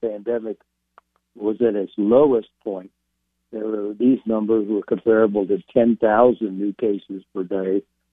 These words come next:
And I forget how many deaths there were today. There's probably around, uh, uh, in June, but probably around four hundred rather than the twenty-one hundred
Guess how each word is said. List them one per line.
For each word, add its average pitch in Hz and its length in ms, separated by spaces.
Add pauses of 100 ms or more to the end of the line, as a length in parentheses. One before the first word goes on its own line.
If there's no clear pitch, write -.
(340)
And 101 360
I 101 140
forget 104 300
how 107 120
many 104 240
deaths 107 380
there 92 140
were 95 180
today. 98 420
There's 98 240
probably 98 400
around, 101 200 (360)
uh, 113 40 (500)
uh, 98 600
in 98 360
June, 110 380
but 95 220
probably 98 400
around 98 340 (720)
four 117 240
hundred 90 380 (100)
rather 98 380
than 95 200
the 92 140 (120)
twenty-one 95 680
hundred 92 420